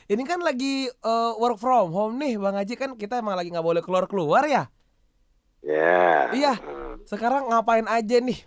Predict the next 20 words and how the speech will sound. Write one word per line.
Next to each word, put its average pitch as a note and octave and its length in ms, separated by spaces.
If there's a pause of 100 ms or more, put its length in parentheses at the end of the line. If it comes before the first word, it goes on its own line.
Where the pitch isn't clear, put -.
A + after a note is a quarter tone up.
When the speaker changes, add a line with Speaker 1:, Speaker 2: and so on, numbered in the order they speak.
(140)
Speaker 1:
oh, E3+ 260
Pak E3 140
Haji, E3+ 240
ha-, D#3 160
hari-harinya E3 720
gitu F#3 260
di F3+ 120
rumah? F#3 720 (560)
Speaker 2:
Ya, G2+ 640
kalau F#2+ 880 (640)
Ramadan F#2+ 840
itu F#2 180
kan G2+ 280
biasanya F2 1000
kita D#2+ 360
banyak D2 440
baca D2 340
Quran. F2+ 760
Speaker 1:
Iya. C3+ 500 (800)
Speaker 2:
Kemudian D2 640